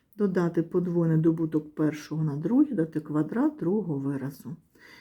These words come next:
І зводимо подібні доданки. Чотири а квадрат плюс а квадрат це буде п'ять. Чотири а плюс а це буде п'ять а. Додати два переписали.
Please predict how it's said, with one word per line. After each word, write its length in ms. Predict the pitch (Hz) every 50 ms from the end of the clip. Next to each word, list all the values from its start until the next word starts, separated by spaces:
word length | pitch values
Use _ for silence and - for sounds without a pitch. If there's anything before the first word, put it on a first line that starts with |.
| - - _ -
І 140 | - 403 392
зводимо 520 | - - 185 202 254 254 302 277 269 262
подібні 420 | 262 - 165 160 165 190 220 214 185
доданки. 600 | 175 156 147 147 156 147 151 151 156 156 - 165
Чотири 580 | - - - 208 196 202 - 175 160 156 151 - 160
а 120 | 151 151
квадрат 500 | 151 - - 156 151 151 151 147 147 147
плюс 300 | - 151 151 151 - - -
а 140 | - 139 139
квадрат 520 | 139 - 147 147 147 156 151 147 147 -
це 140 | - - 160
буде 220 | 151 151 147 151 147
п'ять. 760 | - - - 160 160 160 143 139 135 175 254 262 - - - _ _ _ _ _ - - - _ _ _ _ _ _ - - - 202 -
Чотири 460 | - - 196 202 226 208 202 196 196
а 180 | - 175 165 160
плюс 340 | 160 - 180 175 - - -
а 200 | - 170 135 147
це 160 | - - 170
буде 240 | 170 175 170 165 156
п'ять 640 | 160 - 165 165 160 147 139 143 170 - - - -
а. 220 | - 233 277 311 311 - _ _ _ _ _ _ _ _ _ _ _ _ _ _ _ _ _ _ _ _ _ _ _ _ -
Додати 340 | - 170 170 175 165 170 180
два 260 | 175 196 208 294 330
переписали. 960 | 311 - 226 220 269 269 269 - 160 160 - - - 143 143 139 127 135 139